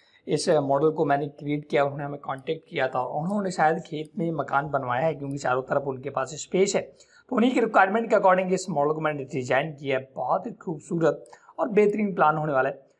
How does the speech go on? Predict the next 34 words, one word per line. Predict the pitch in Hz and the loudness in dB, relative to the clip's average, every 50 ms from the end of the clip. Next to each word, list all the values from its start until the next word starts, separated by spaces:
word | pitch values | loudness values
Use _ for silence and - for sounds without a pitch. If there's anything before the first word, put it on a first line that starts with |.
| _ _ - | _ _ -2
फ्रंट | - 170 175 175 160 | 0 2 2 2 0
की | 180 | 2
बात | 165 139 135 143 - - | 4 6 4 4 4 0
करें | - - 175 143 - - _ _ _ _ _ _ _ _ _ _ _ _ _ - - - | -2 0 0 -2 -4 -8 _ _ _ _ _ _ _ _ _ _ _ _ _ -16 -10 -6
तो | 185 170 | -4 0
फ्रंट | - 196 190 190 | 2 2 2 4
से | 180 220 | 6 4
आप | 196 175 | 4 4
देख | 160 151 175 165 | 4 2 -2 -2
सकते | - - - - - 190 | -2 -6 -10 -8 -6 -8
हैं | 175 160 | -6 -6
कितना | 175 147 151 156 151 | -6 -2 0 0 0
बेहतरीन | 143 135 - 147 143 139 139 175 185 175 160 | 0 -2 -6 -6 -6 -6 -6 -8 -6 -6 -6
लुक | 143 139 156 160 160 - | -4 -4 -4 -4 -4 -2
आपको | - 139 135 - 147 143 | -4 -4 -4 -4 -8 -10
देखने | 131 131 127 - - 147 | -8 -10 -12 -12 -18 -18
को | - - | -18 -14
मिलेगा। | 131 127 131 135 143 165 165 - - - _ _ - | -10 -6 -4 -2 -2 -2 -4 -6 -16 -20 _ _ -4
अगर | - 151 160 | -2 2 2
आप | 151 143 147 143 | 2 2 2 2
ग्रामीण | 151 139 143 156 185 | 0 0 2 0 -4
क्षेत्र | 202 208 - - 185 165 165 | -6 -6 -6 -6 -6 -6 -6
में | 175 180 160 | -6 -4 -4
ऐसे | 147 - - | -4 -6 -6
मकान | 170 139 131 131 135 139 143 139 | -6 -6 -4 -4 -4 -4 -4 -4
डिजाइन | 131 131 127 127 131 131 131 | -4 -4 -2 -2 -4 -6 -8
करवाते | 127 127 123 120 120 123 - 170 | -8 -6 -4 -4 -4 -4 -6 -6
हैं | 175 185 | -10 -8
तो | 247 - | -8 -10
कहीं | - - 160 139 147 | -8 -6 -6 -6 -4
ना | 147 | -4
कहीं | 143 156 147 | -2 -2 -2
आपको | 139 135 - - - 156 | -2 -4 -6 -6 -6 -6
यूनिकनेस | 143 139 139 151 165 190 240 254 247 226 180 147 - - - _ | -6 -4 -4 -2 -2 -2 -2 -2 -2 -2 -2 -2 -2 -4 -12 _